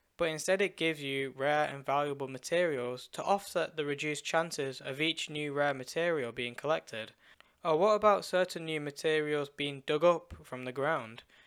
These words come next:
So instead of just fossils spawning every day, there would be a chance that one of the holes is actually something worth digging up,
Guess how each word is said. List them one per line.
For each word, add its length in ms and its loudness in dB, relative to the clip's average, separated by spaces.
So 180 -2
instead 300 2
of 100 6
just 340 -2
fossils 480 2
spawning 520 -4
every 260 -6
day, 340 -2
there 160 6
would 100 4
be 140 0
a 40 4
chance 400 0
that 300 4
one 220 0
of 60 -6
the 140 0
holes 440 -2
is 120 -4
actually 320 0
something 440 -8
worth 300 6
digging 280 -2
up, 280 4